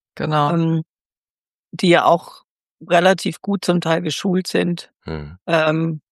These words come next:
Speaker 2: aber das ist auch was, also die E U T B kannte ich, glaub ich, vor zwei Jahren, hab ich die erst,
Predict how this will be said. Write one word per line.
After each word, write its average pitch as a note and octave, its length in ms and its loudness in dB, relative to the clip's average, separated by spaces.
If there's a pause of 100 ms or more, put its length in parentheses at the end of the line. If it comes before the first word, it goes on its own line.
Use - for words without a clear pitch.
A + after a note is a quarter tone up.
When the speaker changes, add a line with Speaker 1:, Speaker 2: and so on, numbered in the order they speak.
(580)
Speaker 2:
aber F3 180 2
das F3+ 220 0
ist - 180 -6
auch F#3 200 2
was, F#3 240 2 (400)
also E3 340 2 (540)
die F3+ 300 -2
E F3+ 60 4
U E3+ 140 2
T E3+ 200 -2
B D#3+ 200 0
kannte E3+ 320 0
ich, - 140 -10
glaub D3+ 240 0
ich, F3 80 -6
vor F3 160 -4
zwei D3 260 0
Jahren, F3 400 0
hab D3+ 180 -6
ich - 80 -14
die D#3+ 80 -2
erst, C#3+ 320 -2